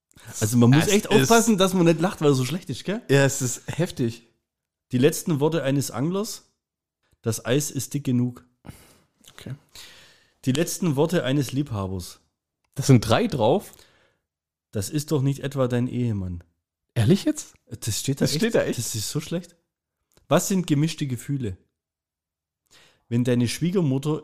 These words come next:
Speaker 1: in deinem brandneuen B M W rückwärts auf eine steile Klippe zufährt.
Speaker 2: Mhm. Kann man? Also
Speaker 1: Ich weiß es nicht. Also die Frage ist ja wirklich,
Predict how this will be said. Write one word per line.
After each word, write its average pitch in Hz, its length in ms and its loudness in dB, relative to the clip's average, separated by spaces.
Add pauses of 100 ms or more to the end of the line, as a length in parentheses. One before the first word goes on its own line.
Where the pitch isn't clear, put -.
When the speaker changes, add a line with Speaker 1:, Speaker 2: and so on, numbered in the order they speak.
Speaker 1:
in 120 120 0
deinem 113 280 0
brandneuen 127 560 -4
B 117 140 -4
M 110 140 -2
W 120 160 -2
rückwärts 123 440 -8
auf 110 100 -8
eine 107 220 -6
steile 110 320 -8
Klippe - 300 -10
zufährt. - 440 -14 (640)
Speaker 2:
Mhm. 113 320 4 (1200)
Kann 131 200 -4
man? 214 280 2 (1160)
Also 127 340 0 (1400)
Speaker 1:
Ich 87 140 -16
weiß 87 180 -4
es 120 160 -4
nicht. 95 260 0
Also 98 260 -4 (540)
die 117 80 -2
Frage 139 300 -2
ist 117 80 -2
ja 107 140 2
wirklich, 135 420 -4